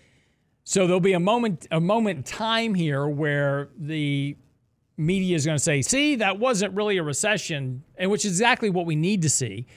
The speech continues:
right? Too many, I told you earlier this year, too many people were calling for a recession for us to have a recession. Everyone's like, "Oh, we're in a recession." No, it's too early.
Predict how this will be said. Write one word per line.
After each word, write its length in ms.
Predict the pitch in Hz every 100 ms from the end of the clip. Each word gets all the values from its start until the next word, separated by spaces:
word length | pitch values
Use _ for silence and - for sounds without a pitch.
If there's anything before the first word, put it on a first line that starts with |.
| _ _ _ _
right? 240 | 170 175 185
Too 140 | 220
many, 160 | 233 202
I 80 | 170
told 320 | - 214 160
you 100 | 165
earlier 380 | 170 175 160 143
this 200 | 131 -
year, 160 | 175
too 200 | 139 208
many 160 | 233 202
people 300 | 175 170 156
were 120 | 131
calling 380 | 120 170 165 147
for 160 | 143
a 20 | 127
recession 480 | 120 165 156 -
for 140 | 127 131
us 80 | 120
to 80 |
have 180 | 131 139
a 60 | 120
recession. 560 | 110 - 123 - - - _ _ _ _ _
Everyone's 220 | 151 160
like, 100 | 147
"Oh, 160 | 190 247
we're 120 | 220
in 60 | 220
a 40 |
recession." 440 | 185 185 156 - 135
No, 380 | 143 147 147 -
it's 300 | 131 110 - -
too 140 | - 151
early. 240 | 127 107